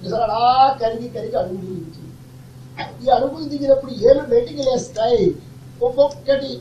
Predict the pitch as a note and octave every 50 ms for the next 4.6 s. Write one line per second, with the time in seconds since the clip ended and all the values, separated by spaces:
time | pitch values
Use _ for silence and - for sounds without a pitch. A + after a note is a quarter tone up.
0 | - A3 A#3+ C#4+ D4 - - B3+ A#3+ A#3 C4+ C#4+ C#4 C4+ C4 - B3+ B3+ B3 A#3
1 | A3 A3 A3 B3 B3 C#4+ C#4+ C4 A#3+ A#3+ B3 A#3+ A3 G3+ G3+ - - G#3+ F3+ -
2 | - - F#3 F3+ F3 E3 C#3+ - - - - - - - - - - - - -
3 | - - - - G#3+ A#3 C4+ - - - - C#4 C#4 B3+ A#3 B3 - C#4 - B3+
4 | C4 C4+ C#4 C#4 C#4 C4+ C4 B3+ - C4 C#4